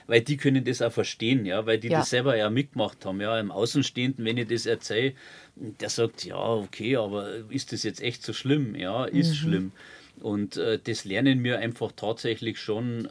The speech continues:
Speaker 1: ähm, da untereinander auch zu reden. Und wenn wirklich mal jemand einen, einen Todfund hat, was, was ja tatsächlich leider vorkommt, ähm, äh, dann, äh,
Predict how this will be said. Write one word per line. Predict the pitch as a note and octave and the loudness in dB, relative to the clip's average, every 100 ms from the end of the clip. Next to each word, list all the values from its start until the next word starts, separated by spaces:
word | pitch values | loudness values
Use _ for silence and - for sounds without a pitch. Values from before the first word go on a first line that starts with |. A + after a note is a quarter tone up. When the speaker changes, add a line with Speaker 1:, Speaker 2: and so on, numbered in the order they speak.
| A2 | -6
Speaker 1:
ähm, | G#2 G#2 G#2+ G#2 - _ _ _ _ _ - - | -4 -2 -4 -6 -12 _ _ _ _ _ -16 -6
da | A2 | -2
untereinander | A2+ A#2 G#2 G#2 B2+ G#2+ | 0 0 2 2 2 2
auch | A2+ | -2
zu | - | -4
reden. | G2+ A#2+ C3 | -2 -2 0
Und | G#2 G2+ | -2 -2
wenn | A2+ A2 | -2 -2
wirklich | A#2+ C3+ C3 A#2 | -4 -4 -8 -6
mal | G#2+ | -4
jemand | G#2+ A2 A2+ G#2+ G#2 F2 | -4 -4 -4 -4 -6 -8
einen, | G2 F#2+ G2+ | -6 -4 -6
einen | G2 G2 F#2 | -8 -8 -8
Todfund | - G#2+ C#3 - A2 F#2+ | -10 -10 -10 -10 -8 -4
hat, | G2 C#3 - | -2 -2 -6
was, | G2 G2 - G2+ | -14 -14 -16 -16
was | F#2 - | -14 -10
ja | F#2+ | -10
tatsächlich | - - F#2+ G#2+ G2+ F#2+ | -10 -10 -10 -8 -8 -4
leider | F#2+ F#2+ G2 | -4 -4 -6
vorkommt, | - G2+ - C3 C3 - - - - - - G#2+ | -6 -4 -2 -4 -4 -10 -20 -20 -20 -20 -12 -2
ähm, | G2+ G#2 G2+ G2+ - - - _ | 0 2 2 -2 -6 -20 -20 _
äh, | - G2+ - | -6 -6 -2
dann, | G2 G#2 G#2+ A2 - | 0 2 0 -2 -4
äh, | E2 G#2 | -6 -6